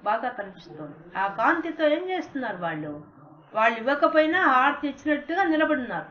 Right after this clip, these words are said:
తలలో వంచి నిలబడడం వల్ల వాళ్ళు హారతి ఇస్తున్నట్టుగా ఉంది దృశ్యం. అటువంటి దృశ్యాన్ని మన కళ్ళ ముందు ఆవిష్కరిస్తున్నారు. అది శంకరాచార్య. ఇది శ్లోకానికంతా అర్థం,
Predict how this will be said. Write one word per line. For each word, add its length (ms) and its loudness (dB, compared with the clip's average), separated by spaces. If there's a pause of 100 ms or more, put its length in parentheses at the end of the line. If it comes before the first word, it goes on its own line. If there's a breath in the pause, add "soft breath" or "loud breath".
తలలో 260 -2
వంచి 240 -6
నిలబడడం 500 -4
వల్ల 220 -4 (720)
వాళ్ళు 240 2
హారతి 400 2
ఇస్తున్నట్టుగా 720 2
ఉంది 160 2
దృశ్యం. 580 -4 (680)
అటువంటి 480 0
దృశ్యాన్ని 640 -4
మన 200 -6
కళ్ళ 320 -4
ముందు 400 -4 (540)
ఆవిష్కరిస్తున్నారు. 1080 -2 (160)
అది 160 -4
శంకరాచార్య. 600 -14 (2000)
ఇది 280 -6
శ్లోకానికంతా 760 -2
అర్థం, 360 -6